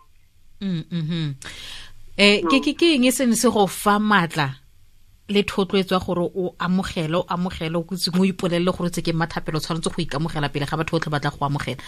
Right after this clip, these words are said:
Speaker 1: O ne o tsaya kae maatla le thotloetso? Ke eng sene se go kgorometsa thata gore i-, ikamogele?
Speaker 2: Ka gore e ne ke batla go, go ipona ke godisitse ngwana, ke ne ke batla go ipona
Speaker 1: Mm.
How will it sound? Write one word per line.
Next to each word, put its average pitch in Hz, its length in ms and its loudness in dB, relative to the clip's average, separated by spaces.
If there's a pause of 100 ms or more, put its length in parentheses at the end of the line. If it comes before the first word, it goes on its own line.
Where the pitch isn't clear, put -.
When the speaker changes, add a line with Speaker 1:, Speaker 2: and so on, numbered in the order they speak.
(240)
Speaker 1:
O 214 100 4
ne 208 80 6
o 226 60 4
tsaya 226 260 0
kae 202 160 -4
maatla 170 300 -2
le 160 80 -2
thotloetso? 160 500 -4
Ke 247 80 2
eng 254 60 4
sene 233 180 0
se 202 140 0
go 196 160 2
kgorometsa 202 580 -4
thata - 240 -6
gore 180 260 -6
i-, 185 280 -6
ikamogele? 160 480 -4 (2250)
Speaker 2:
Ka - 200 8
gore 208 300 2
e - 140 -4
ne 202 160 6
ke 247 320 4
batla 226 400 6
go, 208 100 -4 (300)
go - 160 4
ipona 202 480 2
ke - 80 -8
godisitse - 400 -2
ngwana, 220 320 4
ke 220 100 -6
ne 220 80 0
ke 226 140 -4
batla 262 260 -2
go 220 60 -6
ipona 196 480 0
Speaker 1:
Mm. 139 320 -14